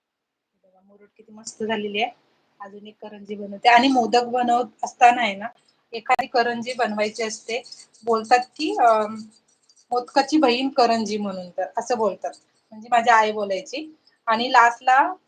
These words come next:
एवढंसं तरी पीठ, थोडंसं तरी पीठ ठेवायचं आणि त्यामध्ये थोडंसं सारण, आपलं जे खोबऱ्याचं सारण केलेलं आहे, तर ते ह्याच्यामध्ये मिक्स करायचं आणि हे, ते असं गोळा करून,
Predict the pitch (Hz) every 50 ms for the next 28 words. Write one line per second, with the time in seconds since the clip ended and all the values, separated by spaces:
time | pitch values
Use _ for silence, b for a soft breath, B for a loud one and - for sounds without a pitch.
0 | _ - 233 240 247 269 269 285 277 294 285 294 302 311 - - - - 320 311
1 | 311 - _ _ _ _ _ - 240 240 240 247 262 269 - 269 277 285 - _
2 | - 277 269 _ - 285 269 254 254 247 240 240 269 277 269 269 262 247 240 247
3 | 247 262 262 - 262 247 247 240 - 277 277 - 285 247 226 214 220 247 302 311
4 | 311 B B B B B _ - 220 220 240 240 233 247 247 - 262 240 202 226
5 | 233 220 240 240 254 247 226 226 226 240 226 - - 240 233 214 208 226 254 b
6 | b b b b _ _ - 254 254 - - 285 277 269 247 - 269 262 269 262
7 | 277 254 254 269 277 302 - - 285 254 226 202 202 - 247 262 277 277 277 277
8 | 269 _ - 269 285 277 254 240 - - 269 233 233 240 240 240 240 240 - 247
9 | 233 226 240 285